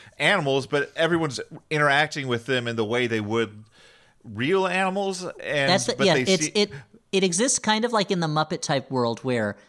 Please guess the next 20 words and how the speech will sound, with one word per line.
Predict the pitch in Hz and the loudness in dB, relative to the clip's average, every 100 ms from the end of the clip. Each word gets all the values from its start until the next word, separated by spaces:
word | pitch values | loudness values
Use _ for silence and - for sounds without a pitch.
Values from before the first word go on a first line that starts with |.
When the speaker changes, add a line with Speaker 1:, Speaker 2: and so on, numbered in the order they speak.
| _ | _
Speaker 2:
even | 190 208 233 | 0 0 2
though | 202 | 0
Kermit | - 185 180 175 | 0 0 0 -2
the | |
Frog | 156 165 151 143 | -2 2 2 0
can | - 131 | -2 -4
talk | 113 147 135 - | -2 0 0 -2
and | 117 | -4
play | 139 | -2
the | 117 | -2
banjo | 117 120 113 117 | 0 -2 -2 -2
and | 107 | 0
walks | 113 113 | -2 -2
on | 123 | -4
two | - 131 | -4 -4
legs, | 110 95 | -4 -4
he's | - 123 | -4 -4
just | 127 - | -4 -6
a | |
frog | - 107 104 113 | -4 -2 -2 -6